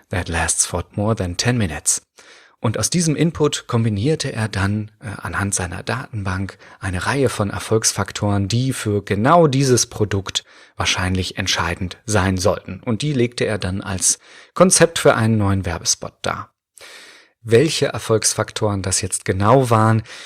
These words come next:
lässt sich im Nachhinein höchstens, äh, reverse engineeren, also aus dem ableiten, was am Ende im Spot zu sehen ist. Und das ist tatsächlich dann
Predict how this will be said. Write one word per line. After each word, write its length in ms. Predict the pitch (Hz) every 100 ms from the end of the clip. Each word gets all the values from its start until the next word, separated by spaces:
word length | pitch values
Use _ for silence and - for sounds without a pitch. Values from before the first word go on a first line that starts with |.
| - -
lässt 380 | - 107 - -
sich 240 | 131 113 -
im 160 | 101
Nachhinein 720 | 101 104 113 107 104 101 98 87
höchstens, 720 | 123 - - 110 95 - -
äh, 140 | -
reverse 800 | - 110 - 113 117 110 120 -
engineeren, 540 | 120 107 98 92 131 160
also 400 | 110 104 101 95
aus 180 | 98 -
dem 160 | 117
ableiten, 540 | 113 101 92 98 98 95
was 160 | 104
am 100 | 104 -
Ende 300 | - 127 123
im 100 | 104
Spot 240 | - 101
zu 180 | - 104
sehen 380 | 92 98 107 143
ist. 240 | 202 -
Und 200 | 131 107
das 140 | 104 -
ist 260 | 95 -
tatsächlich 640 | 131 - 92 - 139 -
dann 240 | 101 107